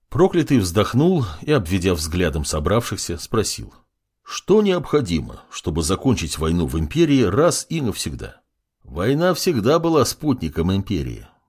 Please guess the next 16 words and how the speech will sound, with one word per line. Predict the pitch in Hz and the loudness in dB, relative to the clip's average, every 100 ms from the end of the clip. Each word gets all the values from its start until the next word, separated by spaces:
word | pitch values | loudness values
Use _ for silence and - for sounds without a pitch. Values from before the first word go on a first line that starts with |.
| _ | _
подал | 87 82 78 | -2 0 0
голос | 76 82 80 78 | 0 0 0 -2
Дариус. | 85 67 60 - - - _ _ _ | -2 -2 -6 -12 -16 -18 _ _ _
"Чтобы | - 160 170 | -6 0 2
большие | 151 151 - 180 151 | 4 2 2 2 4
войны | 117 165 135 | 6 6 6
больше | 107 101 156 - 73 | 4 4 4 2 0
не | 76 113 | 0 0
повторялись, | 85 - 90 135 160 - - - | 0 -2 0 0 -2 -8 -12 -10
надо, | 98 147 | -6 -4
чтобы | - - 101 110 | 0 0 2 2
у | |
нас | 113 123 - - | 2 2 0 -4
не | 85 | -2
осталось | 90 - 98 95 90 | -2 -2 -2 -2 -2
соседей". | - 85 - 135 123 - | -2 -4 -2 -4 -6 -14